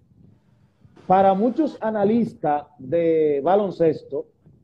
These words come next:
principalmente en Estados Unidos, los que trabajan de cerca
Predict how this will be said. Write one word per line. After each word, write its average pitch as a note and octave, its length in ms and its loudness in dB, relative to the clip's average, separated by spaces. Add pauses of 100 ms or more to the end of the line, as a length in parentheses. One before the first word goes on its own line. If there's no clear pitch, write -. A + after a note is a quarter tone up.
(260)
principalmente F3+ 680 0
en F3+ 60 0
Estados F3+ 420 0
Unidos, E3+ 320 -2
los D#3+ 120 -4
que D#3 100 -4
trabajan D#3 400 -4
de E3 100 -2
cerca E3 520 0